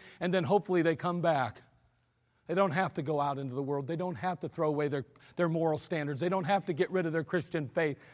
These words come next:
That's not how God intended it to be. My friend, I tell you this, that it must not be real enough in the lives of people. They must not be seeing Him in us the way they ought to. There's gotta be something dynamite. There's gotta be something different in our lives,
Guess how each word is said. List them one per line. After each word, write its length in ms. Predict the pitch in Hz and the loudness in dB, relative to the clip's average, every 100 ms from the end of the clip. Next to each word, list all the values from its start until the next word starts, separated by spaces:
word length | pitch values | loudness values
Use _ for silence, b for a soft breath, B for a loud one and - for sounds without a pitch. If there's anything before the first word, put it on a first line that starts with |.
| - | 12
That's 260 | 311 - | 12 12
not 180 | 294 254 | 8 8
how 140 | 240 233 | 8 8
God 320 | 208 247 226 | 12 12 12
intended 400 | 202 254 226 214 | 6 4 4 2
it 100 | 175 | 2
to 80 | 175 | 6
be. 280 | 208 180 B B | 8 6 B B
My 160 | 247 294 | 10 10
friend, 260 | 294 277 | 10 10
I 140 | 262 277 | 10 8
tell 260 | - 277 | 10 10
you 180 | 262 226 | 10 8
this, 360 | 208 226 139 - b b | 8 8 6 -4 b b
that 160 | 247 247 | 8 8
it 100 | 247 | 12
must 240 | 302 - | 12 12
not 200 | 294 262 | 6 4
be 140 | 233 208 | 4 6
real 280 | 240 277 | 10 10
enough 260 | 269 269 262 | 10 8 6
in 60 | 233 | 6
the 80 | |
lives 340 | 220 240 254 185 | 10 10 10 4
of 100 | 190 | 4
people. 440 | 254 233 180 151 B B | 4 6 4 4 B B
They 240 | 226 294 | 8 12
must 200 | 311 302 | 12 12
not 160 | 302 254 | 8 6
be 100 | - | 2
seeing 500 | - 285 285 277 - - | 4 6 6 4 0 -2
Him 340 | - 294 247 208 | 8 10 8 4
in 260 | 254 269 | 6 8
us 300 | 240 175 - b b | 8 6 4 b b
the 80 | 262 | 10
way 140 | 247 | 10
they 160 | 233 226 | 12 10
ought 240 | 247 - | 10 6
to. 200 | 220 185 B - | 6 6 B 6
There's 160 | 285 | 12
gotta 220 | 359 349 | 12 12
be 100 | 320 | 12
something 500 | - - 349 269 277 | 6 12 10 10 8
dynamite. 640 | 202 381 403 311 233 170 - b | 12 12 12 12 8 4 0 b
There's 140 | 262 190 | 4 12
gotta 180 | 311 | 12
be 80 | 269 | 12
something 460 | - 320 - 277 247 | 8 8 10 4 12
different 400 | 440 - 277 247 | 12 12 8 8
in 100 | 226 | 8
our 160 | 208 | 10
lives, 340 | 208 208 165 | 10 10 8